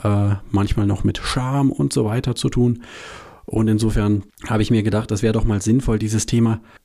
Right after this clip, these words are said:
gründlich anzugehen und eine sinnvolle Hilfestellung wirklich zu erarbeiten für diejenigen,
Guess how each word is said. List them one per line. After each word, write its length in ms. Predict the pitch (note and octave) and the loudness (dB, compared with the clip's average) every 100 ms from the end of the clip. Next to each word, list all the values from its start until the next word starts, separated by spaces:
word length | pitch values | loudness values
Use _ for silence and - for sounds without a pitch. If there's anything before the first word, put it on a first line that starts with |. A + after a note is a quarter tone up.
| _ - | _ -6
gründlich 720 | - B2+ D3 C3+ B2 - - | 2 2 4 2 2 -2 -2
anzugehen 580 | A2+ B2+ A#2 A2+ A2+ A#2 | 0 0 0 4 4 4
und 300 | A2 G#2 A2 | 2 2 2
eine 260 | G#2 G#2 | 2 2
sinnvolle 400 | G#2 A#2+ - A2 | 2 0 2 2
Hilfestellung 640 | G2 C#3 - - F#2+ G2 | 2 2 0 0 0 2
wirklich 280 | G2 F#2 F#2+ | 0 0 -2
zu 120 | - F#2+ | -2 -2
erarbeiten 680 | F2+ A2+ C3 B2 A#2+ A#2 | -2 -2 0 0 2 0
für 160 | A2 G#2+ | 2 0
diejenigen, 540 | A2 G#2+ A2 G#2 G#2+ | 2 4 4 4 0